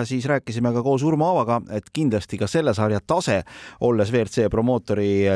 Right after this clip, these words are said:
tiiva all, on vaieldamatult tõusnud ning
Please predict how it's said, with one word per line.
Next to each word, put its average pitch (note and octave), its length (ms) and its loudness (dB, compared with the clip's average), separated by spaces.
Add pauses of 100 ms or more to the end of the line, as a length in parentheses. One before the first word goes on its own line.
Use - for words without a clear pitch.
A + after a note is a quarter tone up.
tiiva D3 320 2
all, G#2+ 220 0 (340)
on G3+ 320 2 (560)
vaieldamatult G#2 480 0
tõusnud E3+ 460 0 (180)
ning B2+ 320 2